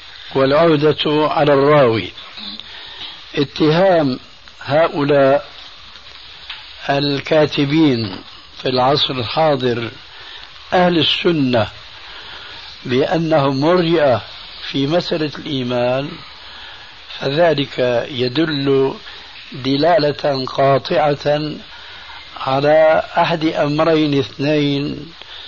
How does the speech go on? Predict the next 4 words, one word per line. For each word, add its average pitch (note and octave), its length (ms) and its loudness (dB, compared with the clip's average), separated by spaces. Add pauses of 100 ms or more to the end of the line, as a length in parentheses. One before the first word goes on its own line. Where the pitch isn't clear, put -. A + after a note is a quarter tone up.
(360)
وأحلاهما D#3+ 880 2
مر، D#3 500 2 (800)
إما E3 340 2
أنهم F3 580 4